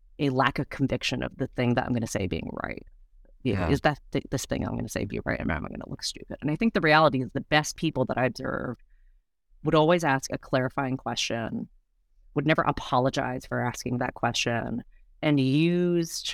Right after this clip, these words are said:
Speaker 1: whatever the output was of listening to whatever the response was to inform what was a really well-rounded either response or output or project or whatever it might be.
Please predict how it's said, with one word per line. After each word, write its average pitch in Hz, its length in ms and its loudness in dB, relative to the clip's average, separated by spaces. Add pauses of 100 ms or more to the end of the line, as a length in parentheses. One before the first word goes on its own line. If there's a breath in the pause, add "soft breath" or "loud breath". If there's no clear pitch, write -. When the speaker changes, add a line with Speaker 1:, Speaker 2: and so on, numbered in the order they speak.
Speaker 1:
whatever 156 320 2
the 165 160 4
output 143 500 2
was 120 440 -2
of 117 600 0 (360)
listening 143 540 4
to - 120 -4
whatever 127 320 0
the 117 100 0
response 123 460 0
was 120 220 0
to - 140 -6
inform 123 760 0
what 131 300 0 (200)
was 127 200 2
a 117 80 4
really 120 240 4
well-rounded 117 880 2
either 113 260 -4
response 135 720 0
or 127 200 -4
output 131 600 0
or - 400 -12
project 143 680 4
or - 360 -6
whatever 139 320 2
it 123 60 -4
might 120 180 -2
be. 120 260 -2